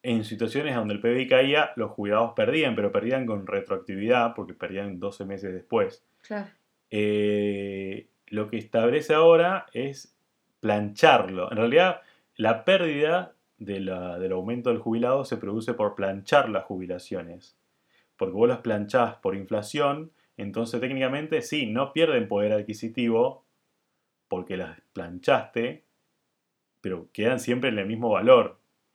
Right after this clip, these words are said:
Speaker 1: ¿Se entiende?
Speaker 2: Sí.
Speaker 1: O sea, le, le, no le, no le, no le ganan ni le empatan, ni pierden contra la inflación, sino que siempre siguen la inflación. Ese es el problema.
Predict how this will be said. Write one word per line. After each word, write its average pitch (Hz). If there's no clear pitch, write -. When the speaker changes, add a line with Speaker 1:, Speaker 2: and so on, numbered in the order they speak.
Speaker 1:
¿Se -
entiende? 107
Speaker 2:
Sí. 196
Speaker 1:
O -
sea, 95
le, 92
le, 104
no 120
le, 139
no 120
le, 135
no 120
le 135
ganan 160
ni 117
le 110
empatan, 110
ni 110
pierden 120
contra 101
la 101
inflación, 107
sino 120
que 120
siempre 120
siguen 139
la 95
inflación. 90
Ese 117
es 90
el 90
problema. 85